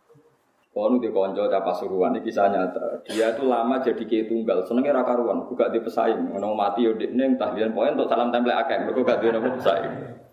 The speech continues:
Suatu saat dekne lagi sarapan rong puluhan ana wong mati. Ngamuk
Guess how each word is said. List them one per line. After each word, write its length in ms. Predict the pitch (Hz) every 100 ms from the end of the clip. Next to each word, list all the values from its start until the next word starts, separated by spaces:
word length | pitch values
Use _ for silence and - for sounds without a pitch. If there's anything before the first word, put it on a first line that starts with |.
| _ _ _ _ _ _ _ _ 202 -
Suatu 320 | 127 135 -
saat 240 | 143 160 -
dekne 160 | 151
lagi 240 | 143 135 131
sarapan 480 | 131 127 123 139
rong 160 | 127 131
puluhan 400 | 127 131 151 151
ana 80 | 143
wong 160 | 135
mati. 320 | 135 135 120 87 - - - _ _ _ _ _ _ _ _ _ _ _ _ _ _
Ngamuk 340 | 113 127 131